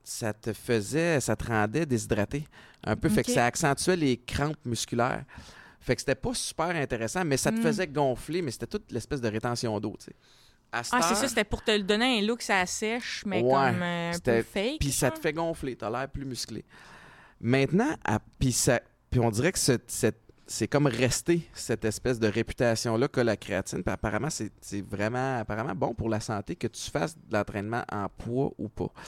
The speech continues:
Speaker 1: Encore une fois, peut-être demander l'opinion des gens chez Popeyes au lieu de,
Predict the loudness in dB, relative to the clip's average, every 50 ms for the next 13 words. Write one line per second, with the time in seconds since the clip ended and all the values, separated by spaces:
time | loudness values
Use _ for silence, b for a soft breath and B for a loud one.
0 | B B B B B B 0 0 0 4 4 4 4 4 0 0 2 2 2 4
1 | 2 0 -4 -8 b b b b b b b _ _ _ _ _ _ _ -20 -18
2 | 0 0 0 2 4 2 2 2 -2 _ -20 _ 0 0 2 2 4 2 2 2
3 | 2 0 -2 -2 -2 -6 _ _ -2 -2 -2 0 -4 -4 -2 0 2 2 2 2
4 | 2 0 -2 0 -2 -2 0 0 0 0 0 0 0 -2 -4 -6 -6 -6 -6 -6
5 | -6 -8